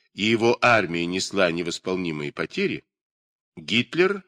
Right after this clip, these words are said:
уважил мнение Йодля. «Йодль, пожалуй, вы были недавно правы, сказав, что судьба Кавказа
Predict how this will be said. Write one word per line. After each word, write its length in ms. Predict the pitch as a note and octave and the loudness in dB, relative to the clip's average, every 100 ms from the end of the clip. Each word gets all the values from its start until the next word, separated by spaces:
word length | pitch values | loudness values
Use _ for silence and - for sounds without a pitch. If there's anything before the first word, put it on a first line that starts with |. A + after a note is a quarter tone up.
| _ _ | _ _
уважил 720 | A2 G2+ F#2 A#2+ B2+ C#3+ D3 - | -4 2 4 4 2 -4 -4 -8
мнение 560 | E2 D#2+ E2+ G2 G#2+ G#2 | -8 -4 -2 -2 -6 -8
Йодля. 500 | C#2+ C2 - B1+ - _ _ _ _ _ _ _ _ _ _ _ | -8 -10 -12 -20 -20 _ _ _ _ _ _ _ _ _ _ _
«Йодль, 520 | F#2 B2+ A#2+ D3+ F#3+ - _ _ _ _ - | 2 4 4 0 -8 -12 _ _ _ _ 2
пожалуй, 540 | A2 G#2+ B2 B2 C3+ | 2 6 6 6 4
вы 160 | A#2+ B2+ | 2 0
были 300 | G#2 G#2+ A2+ | 2 0 0
недавно 540 | G#2 E2 F#2 F2 F2 | -2 0 2 2 -2
правы, 560 | - E2+ E2 D#2+ A2+ D3 _ _ | -4 0 2 2 -2 -10 _ _
сказав, 640 | - - A2+ E2+ G2+ A2 - | -12 0 0 2 2 0 -4
что 200 | - F2+ | -8 -8
судьба 480 | - D#2+ C#2 F#2+ | -6 -10 0 0
Кавказа 760 | F#2 D#2+ - - G2+ A#2 C#3 | 0 -6 -12 0 0 0 -4